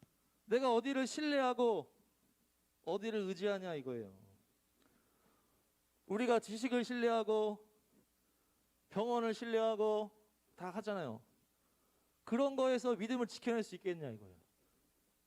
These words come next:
세상 사람들을 다 병원을 의지하고 지식을 의지할 때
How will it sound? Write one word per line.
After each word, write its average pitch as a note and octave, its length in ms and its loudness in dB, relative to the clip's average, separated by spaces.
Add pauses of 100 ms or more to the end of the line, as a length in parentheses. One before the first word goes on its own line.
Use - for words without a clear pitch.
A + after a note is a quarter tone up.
(260)
세상 C4+ 260 0
사람들을 A3+ 400 -2
다 G#3 600 -4 (420)
병원을 G#3 360 0
의지하고 F3 600 0 (880)
지식을 G#3 380 -2
의지할 F3+ 340 0
때 C3+ 260 -2